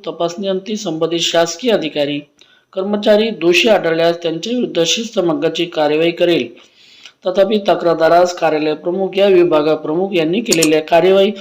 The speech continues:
सदोष व समाधानकारक न वाटल्यास त्यासंबंधी विधिमंडळाच्या मराठी भाषा समितीकडे अपील करता येईल. भाषा अधिनियम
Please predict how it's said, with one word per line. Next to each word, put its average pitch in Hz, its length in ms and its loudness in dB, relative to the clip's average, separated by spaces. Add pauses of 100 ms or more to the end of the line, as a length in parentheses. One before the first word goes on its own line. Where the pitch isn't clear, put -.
(280)
सदोष 226 400 0
व 247 80 2
समाधानकारक 175 800 2
न 185 100 0
वाटल्यास 170 580 2
त्यासंबंधी 175 560 -4
विधिमंडळाच्या 170 720 -2
मराठी 165 380 0
भाषा 175 260 0
समितीकडे 160 600 -2
अपील 170 280 -12
करता 170 340 -4
येईल. 175 300 2 (1700)
भाषा 170 520 0
अधिनियम 185 560 0